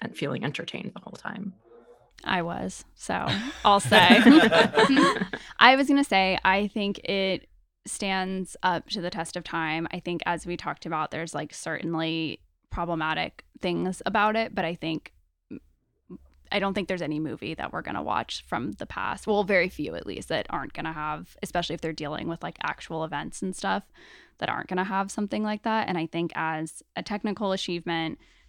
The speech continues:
Speaker 2: as something that I think, Alicia, you were saying, like, so much of these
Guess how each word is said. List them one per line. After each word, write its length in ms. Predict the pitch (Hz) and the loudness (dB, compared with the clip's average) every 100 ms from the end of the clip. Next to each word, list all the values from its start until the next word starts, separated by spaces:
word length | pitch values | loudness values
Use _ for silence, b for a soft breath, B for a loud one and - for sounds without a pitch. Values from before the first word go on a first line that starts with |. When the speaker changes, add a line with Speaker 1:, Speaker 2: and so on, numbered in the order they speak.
| - | -4
Speaker 2:
as 160 | 180 170 | -4 -2
something 400 | 170 - 170 170 | -4 -2 -2 0
that 200 | 156 - | -2 -4
I 60 | 175 | -6
think, 160 | 165 | -6
Alicia, 260 | 160 160 147 | -6 -8 -6
you 120 | 156 | -6
were 80 | 156 | -6
saying, 260 | - 151 160 | -6 -6 -4
like, 160 | 160 | -6
so 200 | - 170 | -6 -4
much 240 | 165 156 170 | -2 -4 -6
of 80 | |
these 460 | 156 156 156 - | -6 -6 -8 -12